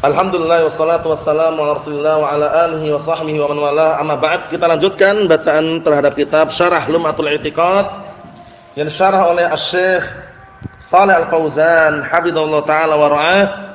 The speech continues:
Yang mana pembahasan kita terakhir adalah seputar apa kemarin? Seputar,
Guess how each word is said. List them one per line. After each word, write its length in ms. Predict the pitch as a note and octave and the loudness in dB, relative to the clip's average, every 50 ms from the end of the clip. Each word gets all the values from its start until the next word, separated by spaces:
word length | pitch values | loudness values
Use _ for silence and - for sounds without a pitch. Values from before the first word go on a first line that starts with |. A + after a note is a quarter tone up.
| - - - - - _ _ _ _ _ _ _ _ _ - - - - - - | -20 -20 -20 -20 -20 _ _ _ _ _ _ _ _ _ -20 -18 -18 -18 -20 -6
Yang 200 | - D3 D#3+ E3+ F3 | -2 -2 0 2 2
mana 320 | F#3 G3+ A3 A3+ A3 G3+ | 2 2 4 2 2 2
pembahasan 400 | G3+ F#3 F3+ F3+ F3 F#3 F3+ E3+ | 2 2 2 2 2 2 -2 -2
kita 160 | E3+ F3 F3 | 0 -2 0
terakhir 480 | E3+ F3 E3+ E3 E3 D#3+ D#3+ D#3+ E3 E3 F3 F#3+ G3+ - - - - - | 0 2 2 2 2 2 2 2 0 -2 -6 -10 -12 -14 -16 -20 -12 -2
adalah 320 | - D#3 D#3+ E3 F3 F3+ | 0 2 2 4 2 2
seputar 320 | - A#3 - F3 - F#3+ F#3 | 0 -2 -4 0 0 2 2
apa 160 | F3+ - F3+ | 2 0 0
kemarin? 560 | E3 E3+ E3+ E3 D#3+ D#3+ E3 E3+ F#3 G3 G#3+ A#3 A#3 - - - - - - - - | -2 0 -2 0 0 0 0 0 -2 -4 -8 -8 -12 -16 -20 -20 -20 -20 -20 -14 -4
Seputar, 640 | - F3 F3 F3+ G3 F#3+ G3+ G#3 G#3+ A3 A3+ A3+ | -2 0 2 2 0 2 4 4 4 6 4 2